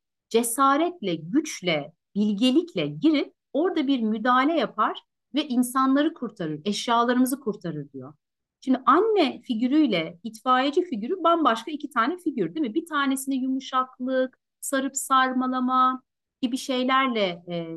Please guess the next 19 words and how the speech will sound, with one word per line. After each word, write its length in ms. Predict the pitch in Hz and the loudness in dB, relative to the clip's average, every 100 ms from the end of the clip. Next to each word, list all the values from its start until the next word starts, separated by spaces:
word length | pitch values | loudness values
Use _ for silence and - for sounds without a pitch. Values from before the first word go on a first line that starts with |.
| 160 | -6
özelliklerle 1000 | 202 202 226 226 226 254 262 247 196 175 | -4 0 0 0 -4 -2 0 0 -2 -4
tanımlıyoruz. 760 | - 165 156 151 147 262 392 - _ _ - | -6 -6 -6 -6 -6 -4 -6 -8 _ _ -4
Bir 120 | 392 | 0
tanesini 640 | 339 269 254 240 240 233 | 2 2 2 -4 -6 -2
de 160 | 285 294 | 0 0
işte 280 | - 202 180 | -4 -4 -2
cesaret, 720 | 190 185 208 208 214 208 - - | -2 2 4 4 2 -2 -6 -8
güç, 500 | 233 214 - - - _ _ _ - | -4 -4 -6 -18 -20 _ _ _ -6
e, 60 | 185 | -4
emin 360 | 185 226 262 | 2 4 6
olmak, 600 | 233 202 180 160 151 - _ | 4 2 2 0 0 -10 _
e, 200 | 175 175 | -6 -4
işte 600 | 170 - - 202 190 185 | -4 -8 0 2 2 0
ondan 340 | - 202 208 208 | -6 -2 0 0
sonra, 600 | 208 202 196 202 196 202 _ _ | 0 -4 -2 -2 -2 -6 _ _
e, 120 | 196 196 | -4 2
teçhizatlı 760 | 233 226 254 214 233 240 269 | 2 2 0 2 2 2 2
olmak, 440 | 247 214 175 175 | 4 4 2 2
donanımlı 500 | 214 233 226 240 247 | 0 0 -2 -2 -2